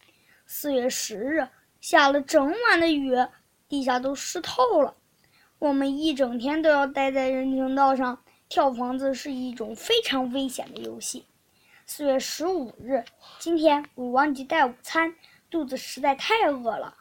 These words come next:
只好吃回家功课。老师叫我写十次，我以后再也不吃回家功课。写完以后，我把那张纸也给吃了。四月二十日，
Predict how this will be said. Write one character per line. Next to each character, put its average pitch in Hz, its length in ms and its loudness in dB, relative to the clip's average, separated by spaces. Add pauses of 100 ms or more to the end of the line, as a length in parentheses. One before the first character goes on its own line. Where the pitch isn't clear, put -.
(240)
只 294 220 2
好 339 240 2
吃 262 260 -6
回 254 200 -8
家 226 180 -2
功 247 260 -8
课。 - 220 -2 (540)
老 262 180 4
师 269 140 -2
叫 269 140 2
我 262 120 4
写 262 240 -4
十 254 540 -6
次， - 180 -8
我 311 160 4
以 277 100 2
后 262 160 2
再 330 220 2
也 277 140 4
不 254 120 -6
吃 254 160 -6
回 254 200 -6
家 240 180 -2
功 254 220 -2
课。 240 200 -6 (360)
写 262 240 2
完 254 260 2
以 269 80 2
后， 254 260 2 (260)
我 277 120 2
把 269 140 0
那 294 180 0
张 349 220 0
纸 254 240 -6
也 403 220 0
给 247 260 -10
吃 - 240 -2
了。 233 240 -2 (680)
四 330 220 -2
月 302 80 8
二 415 340 6
十 269 220 -2
日， 254 240 0